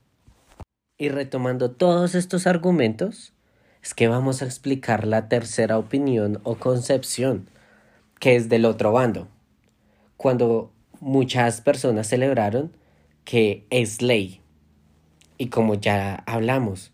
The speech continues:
no puede ser ley sin que haya legislación. Y la Corte no hizo legislación, pero dejó la puerta abierta para que la institución encargada de legislar a favor o en contra del aborto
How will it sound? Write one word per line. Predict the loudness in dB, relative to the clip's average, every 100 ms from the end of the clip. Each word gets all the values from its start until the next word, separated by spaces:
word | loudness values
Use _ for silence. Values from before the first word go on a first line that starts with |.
| _ _ _ _ _ _ _ _ _ _ _
no | -2 2 2
puede | 2 2 2
ser | 0 0
ley | 2 2 0 -6 _ _ _ _
sin | -14 -4 0 0
que | 0
haya | 0 0 -2
legislación. | -4 -4 -6 -4 -4 -4 -2 -2 -2 -8 _ _ _ _ _
Y | -4
la | -2 -2
Corte | -4 -6 -4 -2
no | 0 0
hizo | -2 -4
legislación, | -4 -6 -6 -6 -6 -6
pero | -2 -2 0
dejó | -2 0
la | -2 0
puerta | 0 0 0 0
abierta | 4 4 4 0 -8 -8 _ _ _ -20 _ _
para | 0 0 0
que | 0
la | 0
institución | 0 -4 -6 -6 -2 0 2
encargada | 0 -2 -2 0 0
de | 0 -2
legislar | -2 -4 -4 -2 -2 -4 -10 _ _ _ _ _ _ _
a | -4
favor | -2 -2 0 -2
o | -4
en |
contra | -4 -4 -2
del | -2
aborto | 0 0 -2 -8